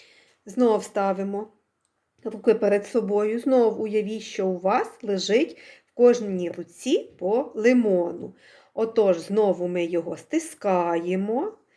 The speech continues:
Так, кожен лимончик. І ось так сильно, сильно здавлюємо, тому що нам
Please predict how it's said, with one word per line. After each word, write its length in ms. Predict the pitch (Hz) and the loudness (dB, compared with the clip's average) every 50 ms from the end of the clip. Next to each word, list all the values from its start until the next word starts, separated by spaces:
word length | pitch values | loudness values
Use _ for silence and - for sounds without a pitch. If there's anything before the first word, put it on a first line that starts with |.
| _ _ _ _ _ _ _ _ _ _ _ _ _ | _ _ _ _ _ _ _ _ _ _ _ _ _
Так, 420 | 294 269 262 254 226 240 240 - | -2 0 0 0 0 -2 -4 -2
кожен 480 | - 285 262 240 233 226 240 240 226 226 | 2 4 6 6 6 6 4 2 2 2
лимончик. 960 | 247 262 262 247 269 247 247 220 220 233 233 - - 254 240 247 - - - | 4 4 6 6 6 6 4 4 2 0 -2 -4 -4 -4 -6 -6 -8 -10 -10
І 160 | 277 - - | -10 -10 -6
ось 460 | - 262 254 - - - - - - - _ | -4 -4 -4 -4 -6 -6 -8 -8 -10 -10 _
так 400 | - 214 208 190 170 170 180 - | -4 -2 -2 -2 -4 -6 -8 -10
сильно, 960 | - - - - - - - 254 240 214 202 180 170 170 165 170 170 160 160 | -8 -6 -4 -4 -4 -2 2 2 4 4 4 2 0 -2 -4 -4 -6 -6 -8
сильно 960 | 165 - - - - - - - - 262 262 254 233 202 185 175 175 185 185 | -10 -12 -12 -12 -10 -10 -8 -4 -2 0 2 4 4 2 2 -2 -4 -4 -6
здавлюємо, 1080 | 175 - 175 - - 202 208 226 240 233 202 180 180 170 190 185 180 185 185 185 185 180 | -6 -8 -12 -4 0 0 2 2 2 0 -2 -2 -4 -4 -4 -2 -2 -2 -2 -2 -4 -6
тому 320 | 180 - 190 185 190 202 196 | -6 -8 -8 -8 -6 -6 -8
що 220 | - - - 208 | -10 -10 -10 -8
нам 280 | 208 202 196 202 220 | -6 -4 -4 -6 -6